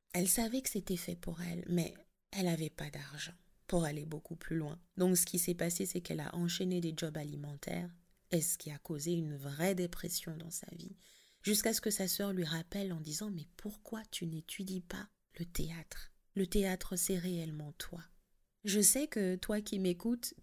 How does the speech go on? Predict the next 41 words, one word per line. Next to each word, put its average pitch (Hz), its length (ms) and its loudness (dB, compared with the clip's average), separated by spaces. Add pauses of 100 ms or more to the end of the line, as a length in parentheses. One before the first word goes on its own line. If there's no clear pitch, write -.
t'essaies 254 280 8
de 240 100 6
voir 196 300 4
un 170 100 4
tout 190 120 2
petit 190 220 -2
peu, 185 260 0
ouais, 160 320 -2
parce 160 220 -4
que - 140 -4
c'est 180 220 2
souvent 208 380 0
des 185 200 2
histoires 180 380 0
que - 120 0
l'on 160 220 2
vit. 170 240 -6 (500)
Faute 180 260 0
de 185 100 4
moyens, 185 500 4 (140)
on 170 60 -4
ne 165 60 0
peut 175 180 -4
pas 175 380 0 (100)
poursuivre 170 560 0
nos 165 180 0
rêves, 156 280 -4
on 156 80 -6
ne 160 60 -4
peut 170 140 -4
pas 170 180 -4
faire 170 280 -2
les 170 200 0
études 175 360 -2
que 190 100 -4
l'on 180 180 0
souhaite, - 320 -4
on 170 60 -4
ne 165 40 -4
peut 170 140 -4
pas 170 280 2